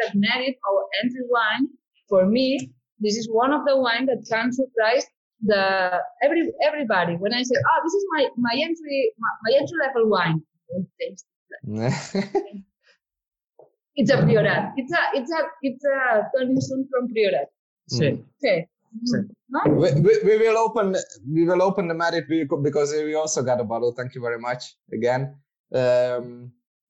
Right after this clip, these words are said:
Speaker 2: we
Speaker 3: Can
Speaker 2: also got a
Speaker 3: these
Speaker 2: bottle, but I haven't, I haven't opened that one. Uh, I only the Perignet, the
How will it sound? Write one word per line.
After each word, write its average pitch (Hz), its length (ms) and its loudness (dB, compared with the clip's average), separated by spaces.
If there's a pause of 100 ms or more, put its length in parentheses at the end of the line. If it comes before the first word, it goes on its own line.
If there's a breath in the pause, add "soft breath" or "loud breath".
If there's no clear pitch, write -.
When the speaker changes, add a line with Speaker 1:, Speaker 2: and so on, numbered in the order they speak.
(160)
Speaker 2:
we 113 80 2
Speaker 3:
Can 135 60 4
Speaker 2:
also 196 180 2
got 233 100 2
a - 40 2
Speaker 3:
these - 100 -2
Speaker 2:
bottle, 135 260 -2
but 131 180 -4
I 135 80 -2
haven't, 135 500 -4
I 117 160 0
haven't 139 340 -4
opened 139 340 0
that 127 180 0
one. 107 360 -12
Uh, 117 200 0
I 127 420 0
only 156 260 0
the 139 320 0
Perignet, 143 440 0 (160)
the 110 340 -4